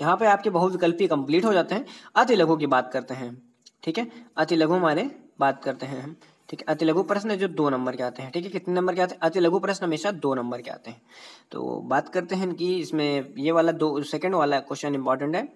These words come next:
ठीक है। ये देखिए, एकाधिकार बाजार का अर्थ लिखिए।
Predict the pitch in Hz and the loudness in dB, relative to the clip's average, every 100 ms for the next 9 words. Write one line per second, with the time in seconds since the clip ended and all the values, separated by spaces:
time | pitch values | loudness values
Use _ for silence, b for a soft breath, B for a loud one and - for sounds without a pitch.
0 | _ _ _ _ _ _ _ _ _ _ | _ _ _ _ _ _ _ _ _ _
1 | _ _ _ - 175 170 B B B 143 | _ _ _ -6 -4 -6 B B B -4
2 | 135 131 131 120 - _ _ _ _ _ | -4 -6 -10 -12 -20 _ _ _ _ _
3 | _ 165 180 190 208 233 185 196 180 160 | _ 0 6 6 6 4 4 6 6 6
4 | 160 175 196 - 175 175 160 143 147 | 6 6 2 4 2 2 -2 0 -2